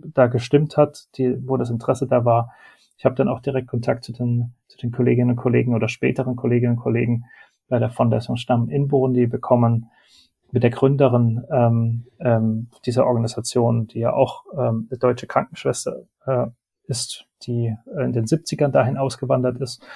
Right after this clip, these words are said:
und zwar nicht aus humanitären Gründen, sondern aus Liebe. Ähm, auch das fand ich spannend. Also die hatte ihren Mann hier kennengelernt, der eben aus Burundi, aus Burundi war, und ist dann mit ihm in sein Heimatland in den siebzigern. Und das,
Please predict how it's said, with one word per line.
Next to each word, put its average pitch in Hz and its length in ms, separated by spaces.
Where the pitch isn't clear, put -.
und 127 140
zwar 127 180
nicht 135 500
aus 131 460
humanitären 127 760
Gründen, 135 340
sondern 127 300
aus 131 240
Liebe. 127 400
Ähm, 131 240
auch 120 160
das - 180
fand 143 240
ich 127 100
spannend. 127 480
Also 123 140
die 123 160
hatte 147 180
ihren 131 200
Mann 123 160
hier 127 160
kennengelernt, 156 580
der 127 80
eben 120 180
aus 120 220
Burundi, 117 500
aus 120 140
Burundi 117 420
war, 113 200
und 131 120
ist - 160
dann 127 80
mit - 140
ihm 127 160
in 123 60
sein 127 200
Heimatland 131 600
in 127 80
den 117 160
siebzigern. 120 600
Und 120 180
das, - 340